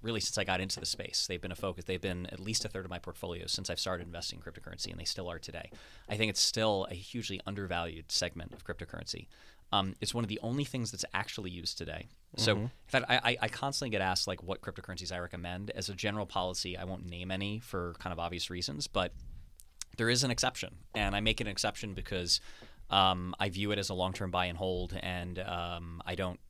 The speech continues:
Speaker 1: actively trade it, and I, I don't think our position in it is gonna change anytime soon. And, uh, so Monero, I, is one of the only cryptocurrencies that's actually used for its purpose today.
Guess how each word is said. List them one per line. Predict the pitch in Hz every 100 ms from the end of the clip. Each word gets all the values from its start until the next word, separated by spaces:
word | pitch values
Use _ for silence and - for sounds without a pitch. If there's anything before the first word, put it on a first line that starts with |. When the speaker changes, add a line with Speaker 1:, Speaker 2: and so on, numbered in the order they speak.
| - 104
Speaker 1:
actively | - 92 - 87
trade | 90 - 104 95
it, | 90 -
and | 87 90 87 87 -
I, | 98 -
I | 92
don't | 95
think | 92 90
our | 92
position | 90 92 95
in | 92
it | 90
is | 85
gonna | 90 85
change | 98 87
anytime | 90 90 - 87
soon. | 85 113 104 101
And, | 92 87 - - - -
uh, | 98
so | 95 113
Monero, | 104 101 113 104 92 87 -
I, | 92 - -
is | 104 98
one | 107
of |
the | 101 -
only | 110 120
cryptocurrencies | 120 120 104 107 101 95 87
that's | - -
actually | 98 - 101 90 92
used | 92 -
for | 90
its | -
purpose | 87 - -
today. | 71